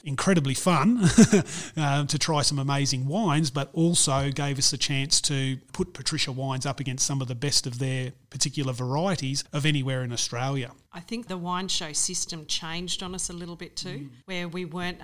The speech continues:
Speaker 2: able to put in unlabelled, you know, commercially released wines. So we had to, you know, think outside the square as well of how we could get that accolade and make sure that they were right.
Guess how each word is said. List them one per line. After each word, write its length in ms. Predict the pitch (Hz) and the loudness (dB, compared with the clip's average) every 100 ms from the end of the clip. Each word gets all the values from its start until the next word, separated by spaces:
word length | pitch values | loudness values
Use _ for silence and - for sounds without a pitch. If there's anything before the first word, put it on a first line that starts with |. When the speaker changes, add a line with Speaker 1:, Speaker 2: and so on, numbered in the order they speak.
| 160 | -12
Speaker 2:
able 240 | 165 165 | -10 -8
to 460 | 165 170 160 160 156 _ | -6 -6 -10 -14 -16 _
put 140 | 190 | -12
in 240 | 170 165 156 - | -10 -10 -14 -10
unlabelled, 800 | 180 185 175 160 165 156 160 160 - | -8 -6 -4 -4 -6 -10 -14 -14 -18
you 100 | - | -20
know, 120 | 147 147 - | -16 -16 -16
commercially 500 | - 175 165 - 160 | -20 -14 -6 -6 -6
released 440 | 147 147 147 143 - | -14 -14 -12 -10 -10
wines. 320 | 147 233 269 | -12 -10 -8
So 80 | 175 | -10
we 100 | 151 | -10
had 240 | 170 160 | -12 -12
to, 120 | - 147 - _ _ _ | -14 -16 -20 _ _ _
you 80 | _ | _
know, 80 | 147 | -20
think 360 | 151 175 165 156 | -18 -16 -14 -14
outside 380 | 147 - 147 | -6 -6 -8
the 60 | 160 | -12
square 420 | - - 151 160 | -12 -10 -10 -10
as 200 | 139 - | -10 -10
well 180 | 147 175 | -10 -16
of 80 | 196 - | -16 -8
how 160 | 175 156 | -6 -6
we 80 | |
could 180 | 151 - | -10 -16
get 200 | 156 - | -16 -16
that 200 | 147 147 _ - | -16 -18 _ -14
accolade 440 | 160 - 156 143 | -14 -12 -12 -12
and 100 | 147 | -14
make 160 | 143 139 | -14 -6
sure 220 | - 147 | -6 -6
that 180 | 135 - | -14 -16
they 120 | 143 | -18
were 280 | 143 151 147 | -18 -18 -18
right. 380 | 156 160 294 - | -14 -12 -8 -8